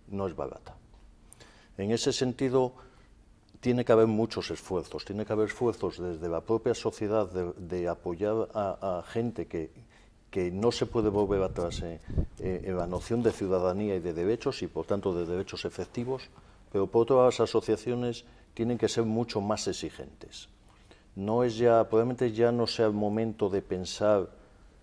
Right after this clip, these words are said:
que todo nos va a venir desde la administración,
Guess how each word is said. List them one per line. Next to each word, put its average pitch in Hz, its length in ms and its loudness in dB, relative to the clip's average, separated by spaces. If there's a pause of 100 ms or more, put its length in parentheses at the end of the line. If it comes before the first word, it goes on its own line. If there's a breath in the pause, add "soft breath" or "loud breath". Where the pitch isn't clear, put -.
(240 soft breath)
que 101 140 2
todo 110 360 6
nos 101 260 0
va 104 80 4
a - 20 2
venir 98 340 -2
desde 87 240 0
la 82 100 0
administración, 82 840 -2